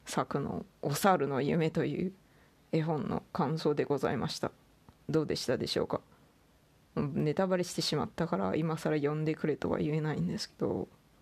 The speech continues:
ネタバレの前に読んでくださいって言っとけばよかったっすね。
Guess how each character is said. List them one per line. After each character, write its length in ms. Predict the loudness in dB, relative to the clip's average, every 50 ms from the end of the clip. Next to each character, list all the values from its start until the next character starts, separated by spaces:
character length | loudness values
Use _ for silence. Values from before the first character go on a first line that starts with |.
| -20 -20 -20 -20 -20 -20 -20 -20 -20 -20 _ _ _ -20 -20 _ _ _
ネ 140 | -2 -2 0
タ 140 | 0 0 2
バ 160 | 2 2 2
レ 60 | 2 2
の 100 | 2 2
前 180 | 2 2 2
に 100 | 2 0
読 220 | 0 0 2 2 2
ん 40 | 2
で 100 | 2 2
く 120 | 2 0
だ 120 | 0 0
さ 140 | 0 0 -2
い 20 | -2
っ 20 |
て 40 | -4 -10 -8 -10
言 80 | -10 -10
っ 20 | -8
と 100 | -12 -8
け 80 | -8 -6
ば 80 | -6
よ 80 | -6 -8
か 120 | -8 -10
っ 20 | -14 -14 -16
た 100 | -16 -14
っ 40 | -14
す 160 | -14 -12 -12
ね。 140 | -14 -14 -14